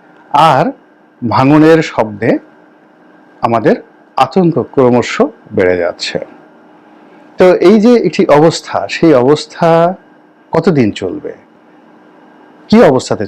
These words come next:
চলবে, এটার পরিণতি কি হবে? এই পরিণতির মধ্যে শুধু একটা বলতে পারি যে ধরুন আওয়ামী লীগের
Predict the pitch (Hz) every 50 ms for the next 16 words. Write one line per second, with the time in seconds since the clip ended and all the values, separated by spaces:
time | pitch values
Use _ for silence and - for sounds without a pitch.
0 | - - 104 95 107 113 123 - 175 151 - 185 190 214 190 196 165 - 117 -
1 | - - - - - 95 101 - 190 311 - _ _ _ _ _ _ _ _ _
2 | _ _ _ _ _ _ _ - - 156 156 156 - 170 185 202 214 202 - 202
3 | 165 139 123 117 147 165 - - 131 135 139 - - - - - - 143 - -
4 | _ _ _ - 196 202 180 165 135 - 143 117 - 98 98 113 156 226 240 214
5 | 139 117 147 160 127 117 220 - _ _ _ _ _ _ _ _ _ _ _ _
6 | _ _ _ _ _ _ _ _ _ _ _ _ _ _ - - - _ _ _
7 | _ _ - - - 147 151 156 147 127 120 104 110